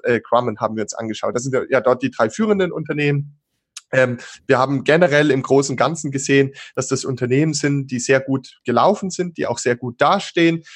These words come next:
die sehr groß sind, die viele Aufträge haben, auch gesicherte Aufträge schon haben, die viel Geld verdienen, hohen Cashflow erwirtschaften. Und warum ist das so? Weil natürlich der groß-, das große Bild ist ja, China steigt mit einer wahnsinnigen Geschwindigkeit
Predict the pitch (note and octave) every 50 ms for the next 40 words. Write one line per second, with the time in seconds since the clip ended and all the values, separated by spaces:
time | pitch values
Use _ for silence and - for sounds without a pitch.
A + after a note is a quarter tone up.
0 | - - - B2 A#2+ - B2+ A#2 - - D#3 E3+ F#3+ F#3+ - - E3+ E3 D#3 D3
1 | D3 A#2+ - - F#3 G3 F3+ C#3+ D3+ E3 D#3+ - - D#3+ D3+ D#3 C#3 C#3+ C#3+ C#3+
2 | C#3 C3+ C3+ C3+ C3+ C3+ - C#3 - - - - - F3+ E3+ - D#3+ D3 G2+ -
3 | C#3+ C#3 C#3+ - C#3 C3 C3 C3 - C#3 B2+ C3 C3 B2 B2 B2+ B2+ - - -
4 | - - - C3 - - - G3+ G3 E3 D3 D3 D#3 D3+ - D3 C#3+ D3 C#3+ C#3
5 | C#3 C3+ D#3+ F3 F3 D#3 - - D3+ D3+ - - C#3+ C#3 C3+ C3 B2+ C3+ C3+ C3+
6 | - - B2+ B2+ - - - C#3 C3+ - - - - _ _ - E3 F#3+ G3+ F#3
7 | - - C#3 B2+ B2 D#3 F#3 G3+ F#3+ - F3+ - - D#3+ E3 - - D#3+ D#3+ D#3+
8 | D#3 D#3 - - _ - B2+ C#3 D#3 D#3 D3 C#3+ C3+ C#3+ - D#3+ D#3+ E3 E3 D#3+
9 | D#3+ - _ _ _ _ - B2+ A#2+ - - C#3+ E3 F3+ F3 - C#3 C#3 - -
10 | D3+ F3+ F#3 - D3+ C#3+ D3 D3+ E3 D#3+ D#3+ D3 - D#3 D3+ D3 D3 D3 - _
11 | _ - - - F#3+ G#3 G3+ G3 F#3+ G3 - - - - D3+ D#3 E3 E3 _ -
12 | C#3+ C#3 C3+ - C3+ C3+ C3+ B2+ A#2 B2 C3+ F#3 G3 F#3+ - F3+ E3 D#3 D3 C#3
13 | C3 B2 - - D#3 F#3 A3+ A3+ - - - F#3 F#3 -